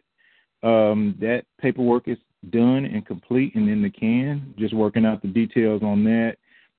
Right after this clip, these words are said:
as well. And, um, we actually have a mobile production studio. And so over the next few years,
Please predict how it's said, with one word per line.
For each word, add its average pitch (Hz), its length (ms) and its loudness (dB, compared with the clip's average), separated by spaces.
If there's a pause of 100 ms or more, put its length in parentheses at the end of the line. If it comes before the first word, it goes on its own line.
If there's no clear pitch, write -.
(120)
as 101 120 -2
well. 120 520 2 (600)
And, 147 580 0 (220)
um, 110 680 -2 (220)
we 123 180 4
actually 135 360 2
have 135 560 0 (160)
a 113 80 -6
mobile 120 420 -2 (100)
production 117 640 0 (100)
studio. 151 400 0 (720)
And 110 180 2 (100)
so 110 440 4 (440)
over 139 200 4
the 127 100 4
next 131 280 -4 (200)
few 139 180 -2
years, 123 600 0